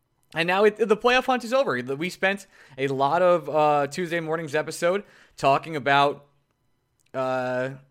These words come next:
you know, how this could be really a, a run that the Rangers could make versus the Islanders and, and, uh, other teams in the, the hell of pit of misery, the East.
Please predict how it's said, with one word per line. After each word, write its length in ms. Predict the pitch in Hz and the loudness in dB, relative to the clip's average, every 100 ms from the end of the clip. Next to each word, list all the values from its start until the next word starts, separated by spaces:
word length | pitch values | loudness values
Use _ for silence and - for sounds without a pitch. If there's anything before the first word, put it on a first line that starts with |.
| _ _ _ _ _ | _ _ _ _ _
you 140 | 185 | -14
know, 120 | 131 147 | -8 -4
how 180 | 135 | -2
this 180 | 139 170 | -4 -6
could 180 | - 139 | -8 -10
be 140 | 156 | -6
really 300 | 175 160 202 | -2 2 4
a, 160 | 196 170 | 2 0
a 60 | 160 | 0
run 320 | 156 254 190 | 2 2 0
that 120 | 123 | -4
the 80 | 131 | -2
Rangers 240 | 143 147 | -4 -6
could 180 | - 139 | -8 -8
make 240 | 151 185 | -6 -8
versus 260 | 131 139 139 | -4 -6 -4
the 120 | 131 | -2
Islanders 420 | 123 143 156 160 | -2 -2 -4 -4
and, 280 | 143 135 135 | -4 -4 -6
and, 300 | - 135 135 | -6 -4 -2
uh, 300 | 131 127 127 127 _ _ _ _ _ | -2 -2 -2 -8 _ _ _ _ _
other 200 | - 175 147 | -2 0 0
teams 280 | 190 190 | 0 0
in 120 | 190 190 | -2 -2
the, 100 | 185 135 170 170 143 | -6 -6 -6 -6 -8
the 140 | 139 | -8
hell 280 | 110 175 190 | 0 4 4
of 220 | 156 135 | 0 -4
pit 140 | 190 | 0
of 120 | 185 151 | 0 0
misery, 380 | 180 180 185 | -4 -4 -4
the 100 | 170 | -4
East. 420 | 156 160 269 - | -6 -6 -6 -6